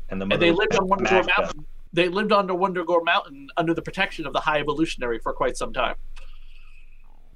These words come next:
Speaker 2: who was basically creating an island of Doctor Moreau.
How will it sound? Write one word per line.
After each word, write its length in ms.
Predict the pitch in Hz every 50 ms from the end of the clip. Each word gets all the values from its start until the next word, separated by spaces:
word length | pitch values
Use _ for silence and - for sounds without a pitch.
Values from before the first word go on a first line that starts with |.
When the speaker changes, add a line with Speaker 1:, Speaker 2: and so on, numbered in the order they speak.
| - - - _ _ _
Speaker 2:
who 80 | - 180
was 140 | 180 160 -
basically 400 | 185 214 247 - - 226 196 -
creating 360 | - - 202 185 180 180 175
an 60 | 160 -
island 280 | 165 160 165 156 147 147
of 100 | - -
Doctor 260 | 143 135 139 - 123
Moreau. 300 | 113 110 101 - -